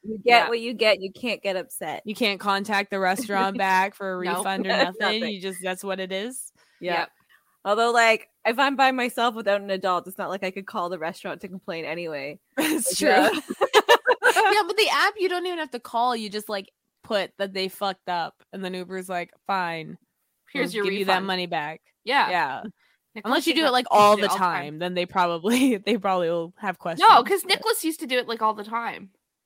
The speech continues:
Speaker 2: Like, all the time.
Speaker 1: Maybe that, that's why they're more strict now, because Nicholas ruined it for
Speaker 2: <laughs>
Speaker 1: everybody
Speaker 2: Yeah.
Speaker 1: else.
Speaker 3: <laughs> Yeah.
Speaker 2: He ruined it for everyone.
Speaker 1: <laughs> All the solitary confined people.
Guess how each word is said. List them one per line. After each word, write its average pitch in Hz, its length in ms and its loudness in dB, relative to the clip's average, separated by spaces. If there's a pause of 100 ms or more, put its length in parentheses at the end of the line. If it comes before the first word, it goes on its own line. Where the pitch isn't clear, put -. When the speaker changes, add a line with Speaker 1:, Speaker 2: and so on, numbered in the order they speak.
(160)
Speaker 2:
Like, 208 260 -8 (260)
all 226 200 2
the 214 100 -8
time. - 460 -14 (840)
Speaker 1:
Maybe 233 240 -6
that, 226 240 -2
that's 220 260 -2
why 202 160 0
they're 190 120 -4
more 180 180 -8
strict - 340 -14
now, 156 160 -6
because 175 340 -10
Nicholas 180 320 -10
ruined 175 220 -10
it - 100 -10
for - 100 -12
Speaker 2:
<laughs> - 0 -
Speaker 1:
everybody 320 260 0
Speaker 2:
Yeah. 370 180 8
Speaker 1:
else. 403 140 8
Speaker 3:
<laughs> - 20 -
Yeah. 240 600 6
Speaker 2:
He 339 60 -2
ruined 466 120 4
it 508 140 0 (140)
for 508 60 4
everyone. 247 580 -2 (240)
Speaker 1:
<laughs> - 1160 -8
All 190 200 4
the 220 120 -2
solitary 202 560 -2
confined 175 420 -4
people. 156 400 -6